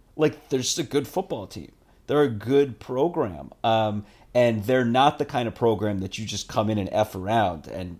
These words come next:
expect to just walk away with a win. Um, and I think that's where I think coaching is a big part of this. And I think on the offensive side of the ball,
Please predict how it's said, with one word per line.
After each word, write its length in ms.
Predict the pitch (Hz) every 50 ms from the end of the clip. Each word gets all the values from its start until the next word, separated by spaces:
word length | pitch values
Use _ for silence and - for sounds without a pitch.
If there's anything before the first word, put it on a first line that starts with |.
| _ -
expect 400 | - - - - - 98 - -
to 60 | -
just 200 | - 92 87 -
walk 280 | 95 98 95 95 - 98
away 180 | 92 95 95
with 180 | 98 95 90 76
a 40 | 67
win. 360 | 65 71 82 107 143 175 196 - - - - - - -
Um, 260 | - - 233 - 110 - -
and 100 | 131 117
I 60 | 117
think 320 | 104 - 123 110 95 101 87
that's 400 | 104 104 113 127 - - - -
where 520 | 110 110 107 107 101 101 98 95 92 - - - - - - - _ _ _ _ _ _ _ _ _ _ -
I 80 | 127
think 360 | 110 117 113 104 - - - _ _ _ _
coaching 440 | - - 147 127 143 139 - 147 131
is 120 | 120 107 104
a 40 |
big 220 | 98 107 110 98 -
part 240 | - 139 151 143 101
of 60 | 80
this. 160 | 73 - -
And 80 | 101 101
I 40 |
think 180 | 95 - 113 110
on 120 | 113 104
the 80 | 101 95
offensive 440 | 98 107 120 - 131 113 - 110 101
side 240 | - 113 104 101 98
of 60 | 92
the 60 | 92
ball, 440 | 85 87 87 85 87 90 90 92